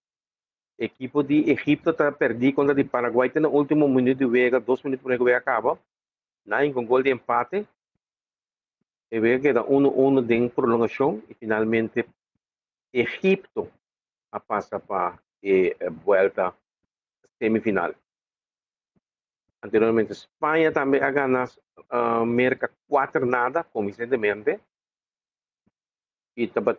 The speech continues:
tem a Warren, e vega de Argentina contra de França. Um thriller, principalmente na final. E finalmente, eh, Argentina não perde.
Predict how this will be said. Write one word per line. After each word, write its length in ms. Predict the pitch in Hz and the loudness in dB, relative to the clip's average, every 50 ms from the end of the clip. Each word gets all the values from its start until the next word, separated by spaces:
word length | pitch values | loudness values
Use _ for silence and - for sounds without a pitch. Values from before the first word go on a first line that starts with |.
| 113 - | -4 -8
tem 220 | - 123 120 117 - | -4 -2 -2 0 0
a 80 | 120 117 | 0 2
Warren, 540 | 110 107 117 131 139 143 131 117 110 104 - _ _ _ _ _ _ _ _ _ _ _ _ _ - | 2 4 4 6 6 4 4 2 0 -2 -4 _ _ _ _ _ _ _ _ _ _ _ _ _ 0
e 100 | 110 104 | 2 2
vega 480 | 101 110 113 113 107 113 113 110 110 | 4 4 4 2 2 2 0 0 -2
de 220 | 107 101 107 104 - | -2 -2 0 0 0
Argentina 640 | 104 - - 110 104 101 - - 123 127 123 127 123 | 0 -2 -2 -4 -4 -4 -4 -2 0 2 2 2 2
contra 220 | - 117 107 110 | 0 -2 -2 -2
de 80 | 110 110 | -4 -4
França. 640 | - _ - 147 156 160 165 156 - 170 170 185 180 _ _ _ _ _ _ _ _ _ _ _ _ _ | -6 _ -4 -2 -2 -2 -2 -2 0 -2 -2 -2 -4 _ _ _ _ _ _ _ _ _ _ _ _ _
Um 140 | 120 117 120 | -8 -8 -8
thriller, 580 | - _ _ - 156 165 156 147 135 110 95 92 | -8 _ _ 0 2 2 4 4 4 4 2 2
principalmente 600 | 117 117 - - 107 - 135 139 135 139 131 139 | 0 -2 -4 -4 -4 -2 0 0 0 2 2 2
na 120 | 139 131 | 0 0
final. 400 | 135 139 120 110 107 110 127 139 - _ _ _ _ _ _ _ _ _ _ _ _ _ _ _ _ - | 0 -2 -2 0 0 0 -2 -4 -6 _ _ _ _ _ _ _ _ _ _ _ _ _ _ _ _ -6
E 260 | 110 107 107 104 - - - | -2 0 0 0 -2 -4 -16
finalmente, 920 | _ 110 107 107 110 113 110 110 113 110 107 95 - 110 110 110 - - _ _ - | _ -6 -4 -2 -2 0 0 0 0 0 -2 0 0 2 4 4 2 0 _ _ -4
eh, 420 | 120 113 110 110 110 107 - - - _ _ _ _ _ _ _ _ _ _ _ _ _ _ _ _ _ _ _ _ _ _ _ _ _ _ _ _ - | 0 4 4 6 6 4 2 0 -6 _ _ _ _ _ _ _ _ _ _ _ _ _ _ _ _ _ _ _ _ _ _ _ _ _ _ _ _ -10
Argentina 420 | 113 104 104 113 - - 123 123 | -6 -4 -2 -2 -2 0 0 0
não 160 | 113 113 107 110 | 2 0 -2 -2
perde. 400 | - 120 107 98 101 98 98 | -2 0 0 0 2 0 -2